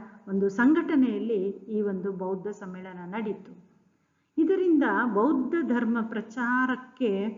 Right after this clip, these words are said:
ಒಂದು, ಅದರ ಉದ್ದೇಶ ಬೌದ್ಧ ಧರ್ಮದ ಪ್ರಚಾರ ಆಗಿತ್ತು. ಹೀಗೆ ಐದು ಬೌದ್ಧ ಸಮ್ಮೇಳನಗಳು ಭಾರತದಲ್ಲಿ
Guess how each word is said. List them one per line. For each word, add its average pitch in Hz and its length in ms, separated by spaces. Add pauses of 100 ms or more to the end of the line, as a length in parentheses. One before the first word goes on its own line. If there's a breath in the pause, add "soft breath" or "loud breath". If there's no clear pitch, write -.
(340)
ಒಂದು, 208 480
ಅದರ 226 260
ಉದ್ದೇಶ 220 500 (200)
ಬೌದ್ಧ 220 200 (100)
ಧರ್ಮದ 214 320 (340)
ಪ್ರಚಾರ 208 420
ಆಗಿತ್ತು. 196 560 (360 loud breath)
ಹೀಗೆ 247 600
ಐದು 285 480
ಬೌದ್ಧ 202 500
ಸಮ್ಮೇಳನಗಳು 220 1080
ಭಾರತದಲ್ಲಿ 196 1120